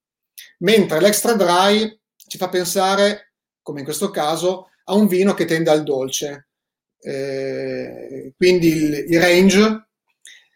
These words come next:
è, eh, quindici, diciassette grammi di zucchero su litro, come nel caso del, dell'extra dry che stiamo degustando di Bastia Reboli.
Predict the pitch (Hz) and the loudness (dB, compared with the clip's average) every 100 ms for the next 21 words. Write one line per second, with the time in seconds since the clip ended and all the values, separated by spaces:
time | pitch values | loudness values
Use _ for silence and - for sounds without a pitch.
0 | _ _ - 156 160 180 175 170 160 156 | _ _ -2 2 4 2 0 -4 -2 -4
1 | 151 180 190 196 202 196 - 190 185 170 | -2 2 4 4 2 -2 0 0 0 -4
2 | 170 - 185 - 170 170 180 180 175 165 | -4 -2 -2 -2 0 2 2 0 -2 -4
3 | 156 175 175 175 165 - 180 175 - 147 | -6 -6 -4 -4 -2 0 0 0 -2 -14
4 | 127 _ _ _ _ - 170 185 208 202 | -16 _ _ _ _ 4 4 6 4 2
5 | 196 151 151 156 185 190 - 147 143 139 | 0 -2 -2 0 -2 -2 -6 -8 -6 -6
6 | 135 135 131 151 151 - 185 156 143 160 | -6 -8 -8 -8 -6 -4 -4 -4 -2 -2
7 | 170 139 147 151 151 180 - 135 131 160 | -4 -8 -6 -6 -4 -4 -4 -4 -4 -4
8 | 165 139 135 - 143 131 117 123 127 | -6 -4 -6 -6 -6 -6 -6 -6 -8